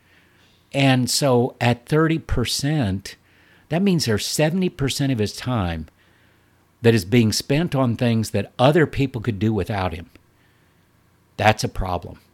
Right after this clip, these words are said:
And that means a lot of his internal resources are getting used up in ways that are non-productive for himself, for the other individuals. They don't grow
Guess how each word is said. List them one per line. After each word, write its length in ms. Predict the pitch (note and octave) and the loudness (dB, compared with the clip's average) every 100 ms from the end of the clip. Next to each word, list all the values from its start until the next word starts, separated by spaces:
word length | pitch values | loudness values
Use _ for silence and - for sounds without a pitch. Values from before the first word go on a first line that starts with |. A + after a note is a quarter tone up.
| _ A2+ | _ 2
And 240 | A2+ C3+ | 2 2
that 320 | A2+ A#2+ C#3 D3 | 2 4 4 4
means 280 | B2 A2 | 2 2
a 40 | G2+ | 0
lot 380 | G2 G#2+ B2+ B2+ | 0 2 2 0
of 80 | |
his 240 | G#2 A#2 A#2 | 0 -2 -2
internal 460 | A2+ A2 A2+ G2+ | -4 -4 -4 -4
resources 680 | F#2+ G2 - G#2+ F#2 - F#2 | -2 -2 -2 -6 -6 -6 -6
are 80 | F2+ | -6
getting 380 | F2 G#2 F#2+ F#2 | -6 -4 -4 -4
used 380 | F#2 F#2+ - - | -4 -4 -6 -8
up 480 | B2 B2+ G#2+ E2 - - - - _ _ _ _ | -2 0 2 -2 -8 -20 -20 -20 _ _ _ _
in 280 | B2+ A2+ G2+ | 2 2 4
ways 360 | G#2+ A#2 G#2+ - | 4 4 4 0
that 120 | F#2+ | -4
are 140 | F2+ | -4
non-productive 1000 | E2 G2 G2+ F#2+ F#2+ E2+ F#2 - G2 E2+ | -4 -2 -2 -2 -4 -2 -2 -2 -10 -10
for 180 | - A2+ | -4 -2
himself, 600 | G#2+ F#2 - D3+ C#3 B2 | 0 -2 0 2 2 0
for 220 | - G#2 | -2 -4
the 180 | F#2+ G2 | -2 -2
other 180 | G2 F2+ | -2 -2
individuals. 800 | F2 E2+ B2 A#2 B2 A2+ A2 - - - - _ - | -4 -4 -4 -2 -2 -2 -4 -8 -14 -20 -20 _ -2
They 120 | G#2+ | 4
don't 280 | A#2 B2+ - | 4 2 -2
grow 640 | A2 F#2+ F#2 F#2 A#2 D3 | -2 2 4 4 2 0